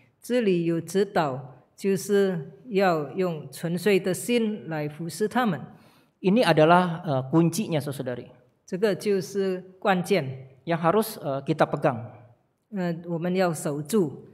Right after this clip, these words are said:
Speaker 2: Bukan hanya untuk Timotius, tetapi juga untuk kita semua.
Speaker 1: 不但给提摩太，也是给我们大家。
Speaker 2: Bukan hanya untuk yang belum menikah, tetapi juga untuk yang sudah menikah.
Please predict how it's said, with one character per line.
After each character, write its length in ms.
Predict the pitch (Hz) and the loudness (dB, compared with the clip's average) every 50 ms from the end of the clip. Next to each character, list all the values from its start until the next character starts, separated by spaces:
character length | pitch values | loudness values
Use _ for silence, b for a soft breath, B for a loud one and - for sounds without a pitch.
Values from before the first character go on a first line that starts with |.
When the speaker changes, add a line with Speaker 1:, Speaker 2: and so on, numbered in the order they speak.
| b b b b b b b _ | b b b b b b b _
Speaker 2:
Bukan 180 | 151 165 - 190 | -2 0 2 4
hanya 200 | 175 185 185 190 | 4 4 4 4
untuk 240 | 180 175 175 190 180 | 2 2 0 -2 2
Timotius, 480 | - 190 180 185 180 180 180 220 233 233 233 | 2 4 6 6 4 6 8 6 6 6 6
tetapi 280 | - - 175 175 226 | 4 2 4 4 2
juga 320 | 190 165 151 147 208 208 - | 0 2 6 6 6 6 6
untuk 200 | - 180 165 180 | 4 0 -2 0
kita 160 | 175 180 175 180 | 0 2 2 2
semua. 600 | - - 180 190 196 170 131 117 117 - - b b b b b b b _ _ | 0 0 0 0 0 0 0 -2 -8 -12 -18 b b b b b b b _ _
Speaker 1:
不 140 | - 254 240 | -4 -4 -2
但 340 | 247 247 233 208 196 185 170 | 0 2 2 2 2 0 -2
给 260 | - 180 175 170 165 | -2 -2 -2 -2 -4
提 220 | 160 - - 190 196 | -6 -4 -4 -2 -2
摩 160 | 190 165 156 | -2 -2 -2
太， 160 | 160 185 170 | 0 0 2
也 140 | 156 147 147 | 2 0 -2
是 180 | 147 - 185 | -4 -6 -6
给 200 | 170 - 160 151 147 | -6 -4 -4 -4 -4
我 60 | 147 | -4
们 120 | 143 151 | -4 -4
大 160 | 151 165 175 180 | -2 0 -2 0
家。 260 | 175 - 233 233 240 B B B B B B B B B | 2 2 2 2 2 B B B B B B B B B
Speaker 2:
Bukan 400 | - 156 160 - 175 175 180 175 | -4 -4 2 2 2 2 4 2
hanya 240 | 175 185 185 202 208 | 2 2 4 4 2
untuk 240 | 196 196 202 190 185 | 2 0 -2 0 2
yang 240 | 185 180 180 170 | 2 4 4 4
belum 240 | 160 156 175 180 180 | 4 4 6 6 6
menikah, 360 | 185 185 180 185 - 233 233 | 4 2 0 0 0 -2 0
tetapi 280 | - 165 - 190 185 - | 0 0 0 0 -2 0
juga 240 | 185 170 165 185 196 | -2 0 2 2 2
untuk 240 | 165 165 156 - - | 2 0 -2 -6 0
yang 360 | - 185 190 196 202 208 208 190 | 4 4 4 4 2 -2 -6 -8
sudah 320 | - - - 139 147 139 | -6 -6 -2 -2 0 0
menikah. 400 | 139 147 143 135 - - 131 131 | 0 -2 -2 -2 -4 -6 -8 -10